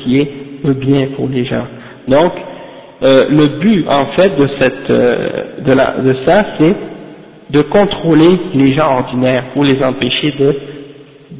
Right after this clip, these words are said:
dépasser les limites, soi-disant. Mais nous, ils disent, nous, on n'est pas dans les gens ordinaires, parmi les musulmans ordinaires, nous, on a atteint un autre niveau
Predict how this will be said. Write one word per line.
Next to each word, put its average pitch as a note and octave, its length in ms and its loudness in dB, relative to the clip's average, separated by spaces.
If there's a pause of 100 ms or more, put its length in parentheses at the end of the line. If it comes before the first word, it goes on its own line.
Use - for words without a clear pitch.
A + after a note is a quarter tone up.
(180)
dépasser C3+ 500 2
les C3+ 140 6
limites, B2 400 2
soi-disant. C3 480 -2 (300)
Mais D3+ 140 4
nous, G3+ 220 4 (360)
ils C#3+ 120 4
disent, D3 240 -2
nous, F3+ 140 2
on F#3+ 100 2
n'est E3 120 2
pas F#3+ 200 2
dans E3 280 2 (200)
les C#3+ 180 2
gens D3 220 2
ordinaires, C3 520 2 (480)
parmi D3+ 260 4
les C#3 60 2
musulmans C3+ 420 0
ordinaires, C3 480 2
nous, D#3+ 220 2 (380)
on C#3 160 0
a D3+ 120 2 (200)
atteint D#3 400 0
un D3+ 160 2
autre E3 320 2
niveau C3+ 480 0